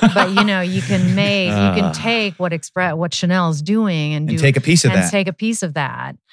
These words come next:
Speaker 1: You know, if, and I mean, and that was product. I really didn't do product for Express, but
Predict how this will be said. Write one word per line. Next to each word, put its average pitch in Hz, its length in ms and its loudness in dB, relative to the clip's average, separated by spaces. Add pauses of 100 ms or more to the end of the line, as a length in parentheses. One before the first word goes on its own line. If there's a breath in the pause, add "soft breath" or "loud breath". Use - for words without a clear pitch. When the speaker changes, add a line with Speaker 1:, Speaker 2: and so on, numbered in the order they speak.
(160 soft breath)
Speaker 1:
You 196 100 -2
know, 160 180 0
if, 196 200 -2
and 202 280 0
I 196 100 -2
mean, 196 180 0
and 196 160 -2
that 208 140 -2
was 170 180 -2
product. 147 420 -2
I 165 40 -4
really 175 240 0
didn't 156 220 -2
do 147 100 -6
product 139 440 -8
for 147 180 -6
Express, 139 500 -8
but 156 160 -6